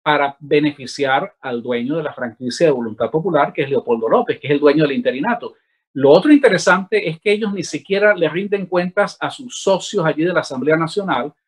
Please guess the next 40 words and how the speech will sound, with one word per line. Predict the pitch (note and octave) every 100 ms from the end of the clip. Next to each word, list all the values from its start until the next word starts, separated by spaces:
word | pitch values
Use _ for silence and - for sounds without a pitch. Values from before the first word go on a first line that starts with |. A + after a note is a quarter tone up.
| _ _
porque | - E3+ E3
ni | D3
siquiera | C#3+ C3+ D3+ F3+
Guaidó | E3+ C#3+ D3
ha | D#3+
entregado | E3 D#3 D3 C#3+ D#3 E3 D3 A#2+ _
cuentas | D#3 E3+ D#3 D3 G3 G3 -
a | C3
su | - B2+
propio | - D3 C#3+ E3+ D#3+
grupo. | G3 G3+ - G3+ B3 _ _ _ -
Eh, | D#3 C#3+ C3+ C3 B2 A#2+
él, | C3+ C3 D3+
él | D3
es | F3+
un | F#3
cuentadante | F#3+ F#3 D3+ C#3+ C#3+ D3+ G3 F3+
de | D3+
la | C3+
familia | C3+ C3 C#3+ D#3+
López, | D#3+ C3+ E3+ E3
seguramente, | - B2 C#3 D3+ B2+ A#2+ F3+
pues | C#3+ A#2+
él | A2
tendrá | B2+ B2+ C3 C3
que | D3
decir, | C#3 C#3 C3+ D#3 D#3+ _ _ _
eh, | - C3 B2
todas | F#3+ A#3+
estas | A#3 G#3+
barbaridades | G3 D3+ C#3 C#3 F3+
que | E3+
están | C#3+ D#3
haciendo, | D#3 D#3+ C3+
todos | - G#3 G#3+
los | -
contratos | D3+ C#3+ F3 F#3 E3+
que | D#3+
han |
asignado, | E3+ - B2+ C#3 D3+ E3 D#3+ B2